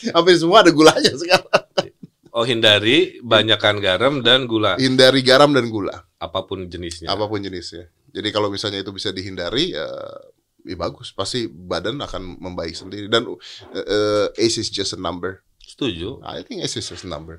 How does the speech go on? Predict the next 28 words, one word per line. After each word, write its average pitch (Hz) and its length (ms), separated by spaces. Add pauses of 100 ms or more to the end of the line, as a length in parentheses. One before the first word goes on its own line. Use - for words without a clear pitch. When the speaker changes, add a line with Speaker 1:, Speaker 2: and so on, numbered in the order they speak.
(560)
Speaker 1:
Tapi - 180
you're 247 240
good, 233 240
bro. 208 340
You're, 277 140
Speaker 2:
Ya, 214 180
Speaker 1:
you're 226 140
Speaker 2:
untuk 311 220
Speaker 1:
good. - 120
Speaker 2:
ukuran 101 460
begini 98 400
mah 104 100
Speaker 1:
You're 294 220
good 285 240
Speaker 2:
lumayan. - 20
Speaker 1:
lah. 175 160
Bayangin 214 460
ya, 190 240
sudah, 170 460
sudah 180 260
gubernur 165 480
diserang 165 400
oleh 165 180
pandemi, 185 680
covid, 220 480
stres, 226 800
ya 190 140
kan? 233 260